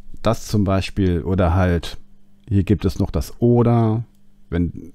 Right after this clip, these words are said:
irgendeine Lampe an ist oder irgendeine Steckdose an ist, dann soll er das hier ausführen. Und mit diesen,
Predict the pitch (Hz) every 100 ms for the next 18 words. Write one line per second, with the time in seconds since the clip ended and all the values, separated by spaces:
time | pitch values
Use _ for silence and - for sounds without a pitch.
0 | - - - 123 120 107 107 120 92 92
1 | 101 98 - - 143 131 110 107 107 107
2 | - 107 - 104 101 76 85 90 87 82
3 | - 90 95 95 90 87 87 87 87 82
4 | 92 76 85 - 90 82 76 76 - -
5 | - - - - - - 110 95 - 101
6 | 101 104 104 92 92 87